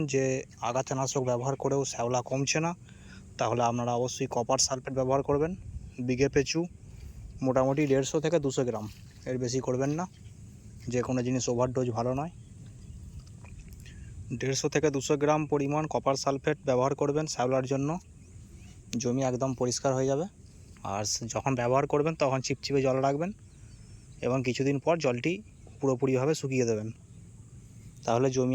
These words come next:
আপনাদের একদম পরিষ্কার হয়ে যাবে। আর বলে রাখি, কপার সালফেট কিন্তু শুধুমাত্র শ্যাওলা নষ্ট করা নয়, কপার সালফেট অনেকেই আগাছানাশক হিসেবে ব্যবহার করে, অনেক রকম আগাছা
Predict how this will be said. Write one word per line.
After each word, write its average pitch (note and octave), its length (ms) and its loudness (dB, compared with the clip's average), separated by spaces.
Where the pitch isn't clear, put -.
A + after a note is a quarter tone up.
আপনাদের B2+ 300 0
একদম C3+ 180 0
পরিষ্কার C3 480 2
হয়ে A2+ 140 0
যাবে। G#2+ 160 -6
আর A2+ 180 2
বলে B2+ 220 0
রাখি, C#3 240 2
কপার B2+ 260 0
সালফেট C3+ 440 -2
কিন্তু C#3 220 -2
শুধুমাত্র C#3+ 560 -2
শ্যাওলা C#3 300 2
নষ্ট C#3 260 0
করা C#3 220 4
নয়, D3 200 0
কপার B2+ 260 2
সালফেট C3 360 0
অনেকেই C3+ 300 2
আগাছানাশক C3 540 0
হিসেবে C3+ 200 2
ব্যবহার B2+ 300 4
করে, C3+ 180 -2
অনেক B2 240 0
রকম B2+ 240 2
আগাছা B2 260 0